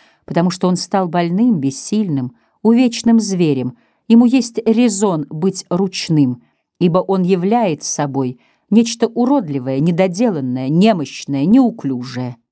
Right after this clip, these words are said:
Свирепость хищника не нуждается в моральных одеяниях. Они нужны лишь стадному животному, чтобы скрыть свою невыразимую посредственность,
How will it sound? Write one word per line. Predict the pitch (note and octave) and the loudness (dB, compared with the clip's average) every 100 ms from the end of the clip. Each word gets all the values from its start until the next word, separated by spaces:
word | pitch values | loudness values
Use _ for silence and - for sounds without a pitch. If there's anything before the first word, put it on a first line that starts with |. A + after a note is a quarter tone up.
| _ _ _ _ _ _ _ _ _ | _ _ _ _ _ _ _ _ _
Свирепость | - - F3+ G3 G3 - - | -10 0 2 2 0 -8 -6
хищника | G3+ - F3+ F3+ | -6 0 0 2
не | E3+ | 2
нуждается | E3+ D#3 D#3 G3+ F3 - C#3 | 2 0 0 0 0 -4 -4
в | |
моральных | D#3 D#3+ C#3 C3 C3+ | -2 -2 -2 -6 -6
одеяниях. | D3 D3 E3 C3+ B2 B2 - _ _ _ | -6 -2 0 0 -2 -6 -12 _ _ _
Они | D#4+ F4+ | -4 0
нужны | E4+ B3+ C4 | 0 4 4
лишь | B3+ A3+ - | 4 0 -6
стадному | - - A3+ G3 D3+ C#3 | -4 -2 -2 -2 -4 -4
животному, | C3+ C#3+ F3+ F3+ C#3+ C3+ - _ | -4 -2 -4 -2 -2 -2 -6 _
чтобы | - - F#3 F#3 | -6 -2 0 -2
скрыть | - A3 A#3+ | 0 0 0
свою | - D#3 D3+ D3 _ - | -4 -2 -2 -2 _ 0
невыразимую | F3+ F#3+ F#3+ F#3 C#4 C#4 | 2 4 2 2 4 4
посредственность, | C4+ A#3+ A#3 F3 D#3 - - C#3+ C#3+ C#3 - | 2 -6 -4 -4 -4 -6 -8 -2 -2 -2 -10